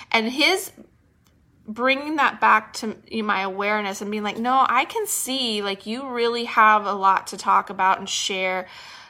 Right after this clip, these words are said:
Just see what happens." And so then once again, I revived that love, right? I revived this, this dream that I had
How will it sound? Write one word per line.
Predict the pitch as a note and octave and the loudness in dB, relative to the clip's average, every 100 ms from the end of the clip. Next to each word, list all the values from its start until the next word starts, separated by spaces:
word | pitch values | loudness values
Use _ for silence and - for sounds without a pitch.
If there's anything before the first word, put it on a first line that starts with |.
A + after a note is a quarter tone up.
| _ _ _ | _ _ _
Just | - G#4 - - | -4 -4 -6 -8
see | - - C#4 | -8 -4 -2
what | C#4 | -2
happens." | - A3 G#3 G#3+ G#3 G#3+ A3 | 0 2 2 0 -8 -8 -6
And | A3+ | -4
so | A#3+ A3 | -2 -2
then | - F#3+ G3 G#3+ | -2 -4 -4 -2
once | G#3 G#3+ | -2 -2
again, | A3 G#3+ G#3 F#3+ | -4 0 0 -2
I | F#3+ G3+ | -2 -2
revived | G3+ G3 F#3+ G#3+ G#3+ B3+ C#4 B3+ - | 0 -2 4 8 8 8 4 -4 0
that | A3 G#3 - - - | 4 4 4 -6 -16
love, | - G#3 G3+ G3 F3 D#3+ G3+ | -8 -2 4 6 6 2 0
right? | G3 G3+ G#3+ - - - - | 0 0 -2 -6 -16 -8 0
I | |
revived | G#3 G3+ F#3+ G3+ A#3 B3+ | 2 2 4 6 6 4
this, | A3 A#3 - - - | 2 0 -2 -14 -4
this | G#3+ A3 | -2 0
dream | G3 G#3+ A#3+ B3+ C4+ | -2 0 0 0 0
that | A3+ | 2
I | G3+ G3+ | 2 2
had | G3+ G3 G3 | 2 2 2